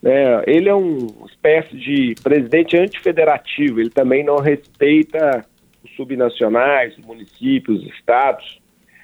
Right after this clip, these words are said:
e também perseguiu a ampla maioria do povo brasileiro com falas extremamente não civilizatórias, falas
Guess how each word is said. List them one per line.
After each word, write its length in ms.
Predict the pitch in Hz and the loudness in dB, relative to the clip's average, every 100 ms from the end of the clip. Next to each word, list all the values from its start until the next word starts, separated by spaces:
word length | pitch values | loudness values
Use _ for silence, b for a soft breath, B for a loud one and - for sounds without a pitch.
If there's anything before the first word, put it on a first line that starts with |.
| b - | b -8
e 80 | |
também 600 | 214 220 170 160 180 202 - _ _ _ - | 0 0 2 2 2 0 -8 _ _ _ -2
perseguiu 800 | 175 - 180 135 156 180 180 | -2 0 -4 2 2 2 2
a 120 | 160 143 | 0 2
ampla 320 | 175 175 165 | 0 0 -4
maioria 300 | 156 139 139 | -2 -2 -4
do 80 | 131 | -6
povo 300 | 123 113 113 | -4 -4 -4
brasileiro 680 | 117 113 117 147 139 - _ _ _ _ _ | -6 -4 -2 2 2 -2 _ _ _ _ _
com 180 | 143 139 | -2 -2
falas 520 | - 143 165 170 151 - _ _ - | -2 -2 0 -2 -4 -10 _ _ -20
extremamente 800 | _ 156 151 156 131 151 151 | _ -2 0 0 0 -2 -4
não 160 | 143 151 | -8 -8
civilizatórias, 1040 | - 143 143 139 147 - 135 131 101 82 _ _ _ _ _ | -10 -14 -6 -2 -4 -2 0 0 -2 -6 _ _ _ _ _
falas 400 | - 117 127 135 | -2 0 0 -2